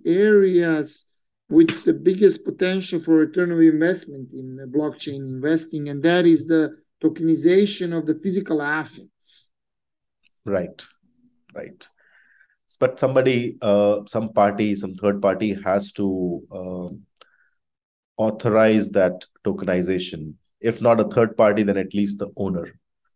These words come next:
Speaker 2: So real world asset is something that we are also,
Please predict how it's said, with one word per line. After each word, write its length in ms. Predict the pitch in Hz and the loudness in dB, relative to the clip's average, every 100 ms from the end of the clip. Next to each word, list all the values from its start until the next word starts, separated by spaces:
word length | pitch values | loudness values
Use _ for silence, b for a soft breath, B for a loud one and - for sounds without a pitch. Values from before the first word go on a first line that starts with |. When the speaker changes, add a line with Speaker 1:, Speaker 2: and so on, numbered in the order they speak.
| _ | _
Speaker 2:
So 320 | - 104 101 101 | -6 -2 -2 -2
real 400 | 110 135 151 143 | 2 4 4 4
world 240 | 139 139 | 4 6
asset 400 | 113 110 117 101 | 6 4 0 -2
is 160 | 101 - | -6 -4
something 400 | 98 98 104 95 | -6 -4 -4 -2
that 180 | 90 87 | -2 -2
we 140 | 104 107 | -2 0
are 100 | 95 | 2
also, 600 | 92 90 - 95 90 | 0 -4 -6 -4 -4